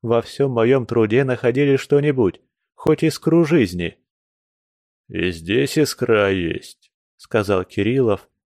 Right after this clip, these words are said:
указывая на глаза, на губы, на высокий белый лоб. «Это превосходно, это...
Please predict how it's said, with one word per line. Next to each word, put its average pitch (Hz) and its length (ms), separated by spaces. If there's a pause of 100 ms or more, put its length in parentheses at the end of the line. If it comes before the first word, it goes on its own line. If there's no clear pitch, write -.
(120)
указывая 135 560
на 127 140
глаза, 113 580
на 95 180
губы, 120 400
на 104 120
высокий 131 560
белый 131 360
лоб. 110 360 (920)
«Это 160 400
превосходно, 143 1300
это... 98 680